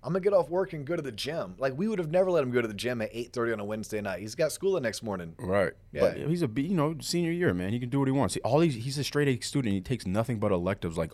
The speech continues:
Speaker 2: art and finger painting.
Speaker 1: No, actually, uh, he's taking computer science, calculus.
Speaker 2: At senior year?
Speaker 1: Yeah.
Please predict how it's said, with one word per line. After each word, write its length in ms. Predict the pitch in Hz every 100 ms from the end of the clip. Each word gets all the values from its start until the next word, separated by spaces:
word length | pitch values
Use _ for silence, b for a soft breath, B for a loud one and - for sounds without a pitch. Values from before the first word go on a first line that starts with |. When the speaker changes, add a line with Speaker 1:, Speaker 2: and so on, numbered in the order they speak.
| -
Speaker 2:
art 220 | 98 110
and 140 | 98 -
finger 300 | 95 95 78
painting. 360 | 76 65 60 - - _ - - - - _ - _ - -
Speaker 1:
No, 280 | 104 156 135
actually, 680 | 117 156 - 190 151 120 110
uh, 60 |
he's 100 | 104
taking 440 | - 156 143 127 110
computer 380 | - - 147 147
science, 500 | - 143 151 151 -
calculus. 1120 | - 131 - 151 151 151 151 - - - - b b 110
Speaker 2:
At 120 | -
senior 300 | - 151 165
year? 380 | 123 165 277 -
Speaker 1:
Yeah. 340 | 135 214 240